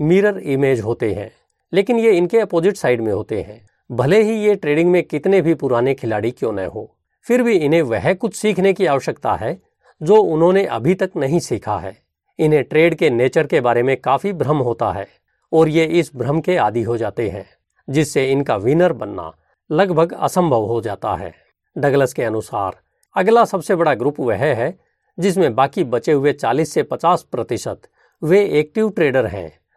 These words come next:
जो बूम्स और बस्ट के हिस्से हैं। इस ग्रुप के मेंबर्स ने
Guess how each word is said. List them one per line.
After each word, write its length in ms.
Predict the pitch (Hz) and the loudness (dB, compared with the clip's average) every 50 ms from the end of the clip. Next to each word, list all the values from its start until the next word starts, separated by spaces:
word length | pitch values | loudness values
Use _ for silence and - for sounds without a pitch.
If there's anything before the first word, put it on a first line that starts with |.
| _ _ - | _ _ -4
जो 160 | 139 151 143 | -2 0 0
बूम्स 460 | 117 110 113 143 180 208 214 185 - 165 | 0 0 0 2 2 2 0 0 0 2
और 160 | 151 156 135 | 2 2 0
बस्ट 340 | 107 98 123 151 165 - _ | 0 0 0 0 0 -2 _
के 160 | - 135 147 | -4 -2 -2
हिस्से 440 | 131 143 147 - - - 127 104 85 | -2 -2 -6 -6 -6 -4 -4 -4 -4
हैं। 220 | 98 90 87 - _ _ _ _ _ _ _ - | -6 -8 -10 -14 _ _ _ _ _ _ _ 0
इस 220 | 185 170 - - | 0 0 0 -2
ग्रुप 240 | - 147 160 151 - | -2 -2 -2 0 0
के 100 | - 147 | -2 -2
मेंबर्स 520 | 117 104 104 104 107 113 143 139 - - 127 | -2 -2 -2 -2 -2 0 -2 -2 -4 -6 -8
ने 220 | 104 98 110 135 | -8 -8 -8 -10